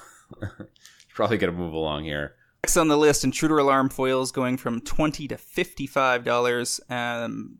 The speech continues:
Speaker 2: Conley Woods has been championing, uh, championing the, uh, an infinite variety of infinite combos in a modern brew,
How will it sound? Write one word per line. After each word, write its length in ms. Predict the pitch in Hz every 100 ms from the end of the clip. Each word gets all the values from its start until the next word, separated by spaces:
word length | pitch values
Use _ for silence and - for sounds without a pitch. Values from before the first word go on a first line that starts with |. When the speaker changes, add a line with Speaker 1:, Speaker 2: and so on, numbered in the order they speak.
| _
Speaker 2:
Conley 280 | - 151 135
Woods 240 | 120 120
has 120 | 120 -
been 140 | 120
championing, 840 | - 120 123 123 120 120 113 - - - -
uh, 160 | 123 113
championing 840 | - 131 127 123 120 120 120 123 -
the, 580 | 131 127 120 117 113 - - 123
uh, 380 | 117 117 113 98 - _
an 160 | 127 120 _ _ _ - _ -
infinite 440 | 190 - 151 - -
variety 500 | 139 139 143 151 139
of 80 | 110 -
infinite 420 | 139 - 123 -
combos 580 | - 127 123 120 117 117
in 60 |
a 40 | 113
modern 440 | 113 117 120 120
brew, 360 | 120 117 113